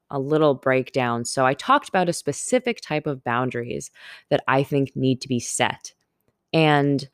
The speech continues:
those are the type of boundaries that need to be set if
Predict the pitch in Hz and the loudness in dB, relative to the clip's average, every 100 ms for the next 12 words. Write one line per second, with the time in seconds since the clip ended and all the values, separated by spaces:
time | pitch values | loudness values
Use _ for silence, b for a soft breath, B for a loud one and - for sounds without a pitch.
0 | b b - 156 185 220 240 214 180 165 | b b 0 6 6 8 4 2 0 0
1 | 147 139 135 131 131 135 123 135 127 135 | 0 2 2 0 -2 -2 -2 -2 -4 -6
2 | 123 - 127 120 - - b b _ - | -4 0 0 0 -6 -20 b b _ 2
3 | 143 131 - - | 2 2 -6 -20